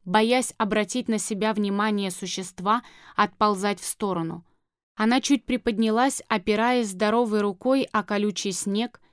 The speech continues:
и подняла глаза, чувствуя, как внутри, под самыми ребрами, точно невидимым кулаком, что-то сдавливает. Два обоюдоострых клинка в руках Раза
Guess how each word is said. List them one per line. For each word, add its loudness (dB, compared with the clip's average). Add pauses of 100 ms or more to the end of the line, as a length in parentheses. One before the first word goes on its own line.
(260)
и 0
подняла 4
глаза, 2
чувствуя, -2
как -4
внутри, 0
под -2
самыми 2
ребрами, 2 (300)
точно 2
невидимым 2
кулаком, 2
что-то -2
сдавливает. -2 (800)
Два 4
обоюдоострых 2
клинка 0
в -6
руках -2
Раза 0